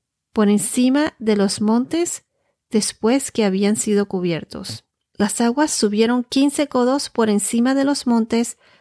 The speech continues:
después que habían sido cubiertos. Y pereció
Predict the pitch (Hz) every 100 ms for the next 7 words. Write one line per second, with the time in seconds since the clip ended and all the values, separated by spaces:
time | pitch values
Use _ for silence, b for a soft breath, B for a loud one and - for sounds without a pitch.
0 | b - 208 - - 247 - 240 220 202
1 | - 214 202 190 180 - 214 - - -
2 | - _ _ _ _ _ _ _ _ _
3 | _ _ - 240 233 226 226 - 262 262
4 | 277 330